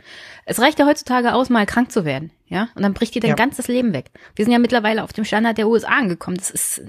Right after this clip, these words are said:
Speaker 1: nicht für, für einen Deutschen ist das nicht verständlich, wie man ein soziales System haben kann, wie man eine Volkswirtschaft haben kann, die so reich ist. Und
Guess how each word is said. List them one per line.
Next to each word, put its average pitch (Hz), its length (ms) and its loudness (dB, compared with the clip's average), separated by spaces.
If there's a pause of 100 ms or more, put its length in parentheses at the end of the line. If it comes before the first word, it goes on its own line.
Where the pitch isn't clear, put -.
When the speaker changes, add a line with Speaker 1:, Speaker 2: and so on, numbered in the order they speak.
(200)
Speaker 1:
nicht 233 560 0 (240)
für, 233 240 0 (340)
für - 140 0
einen 214 180 2
Deutschen 214 480 -2 (220)
ist - 180 -8
das 185 240 -4 (160)
nicht 226 360 4
verständlich, 233 640 -4 (320)
wie 208 80 -6
man 208 140 -2
ein 196 120 0
soziales 254 460 0
System 233 360 -4
haben 175 200 -4
kann, 170 280 -8
wie 180 60 -6
man 190 180 -4
eine 180 220 -2
Volkswirtschaft 220 720 -4
haben 180 160 -4
kann, 180 180 -6
die 170 160 -8
so 320 320 4
reich 208 340 -2
ist. - 220 -16 (560)
Und 220 280 0